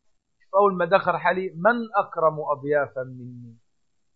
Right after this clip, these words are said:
فعلا كنا نجد هذا الكلام في العامة قديما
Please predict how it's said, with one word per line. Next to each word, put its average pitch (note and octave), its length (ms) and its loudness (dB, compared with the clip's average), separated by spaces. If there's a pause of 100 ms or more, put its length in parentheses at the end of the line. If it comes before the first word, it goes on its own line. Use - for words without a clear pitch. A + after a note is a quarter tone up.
(1500)
فعلا A#3 260 4
كنا D#3+ 280 -6
نجد F#3 360 -4
هذا E3 240 0
الكلام D#3 440 2
في C#3+ 100 -14
العامة D3+ 480 2
قديما C#3 580 -12